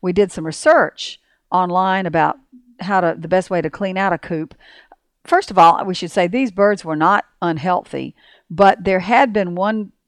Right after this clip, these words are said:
chicken that we had, uh, months and months ago who did appear unhealthy to me. And even if they don't appear unhealthy, they can be carriers. Their immune systems, as they get older, I mean, if, when you survive to be as old as they are, they've built up some immunities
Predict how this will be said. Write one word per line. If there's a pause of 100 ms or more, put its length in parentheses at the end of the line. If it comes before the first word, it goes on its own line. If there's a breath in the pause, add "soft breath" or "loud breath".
(300)
chicken
that
we
had, (440 soft breath)
uh,
months
and
months
ago
who (640)
did
appear
unhealthy
to
me.
And
even
if
they
don't
appear
unhealthy, (460 loud breath)
they
can
be
carriers.
Their
immune
systems,
as
they
get
older,
I
mean,
if,
when
you
survive
to
be
as
old
as
they
are, (460 loud breath)
they've
built
up
some
immunities